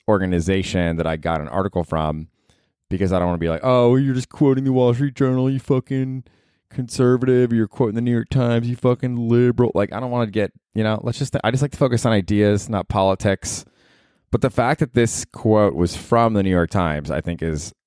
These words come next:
relevant and makes it worth mentioning. Okay, this is a, someone talking about Donald Trump. And dude, I, believe me, I hate talking about Donald Trump and politics. I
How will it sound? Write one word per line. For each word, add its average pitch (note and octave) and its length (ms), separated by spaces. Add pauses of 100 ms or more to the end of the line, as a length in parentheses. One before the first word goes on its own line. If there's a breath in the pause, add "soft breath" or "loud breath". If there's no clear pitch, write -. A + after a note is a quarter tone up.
(120)
relevant E2+ 480
and D#2+ 140
makes E2 200
it B1+ 60
worth D2+ 180
mentioning. G2+ 520 (560 soft breath)
Okay, A2 240 (140)
this A2+ 180
is C#3 80
a, A#2+ 180 (100)
someone A2+ 280
talking F#2 400
about E2 340 (240)
Donald F2 260
Trump. F2 380
And A#2 100
dude, A#2 120
I, G2 160
believe G2 320
me, C#2+ 180
I F2+ 120
hate F2 280
talking F2 300
about D2+ 280 (540)
Donald D2+ 260
Trump C2+ 280
and - 100
politics. B1 500
I E2 60